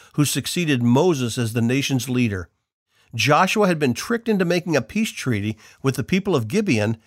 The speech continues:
and three other towns in the hill country. But now Gibeon was under siege by a coalition of five Canaanite kings who wanted to regain control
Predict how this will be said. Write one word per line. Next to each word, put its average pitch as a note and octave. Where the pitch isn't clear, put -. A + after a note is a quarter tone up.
and C3
three G3+
other F#3+
towns D#3+
in C#3
the D3+
hill F3
country. G2
But A#2+
now E3+
Gibeon C#3+
was C3+
under D3+
siege C3
by B2+
a A#2
coalition F#3
of A2
five F#3+
Canaanite F3+
kings C3+
who D3+
wanted E3+
to C3
regain F3+
control D#3+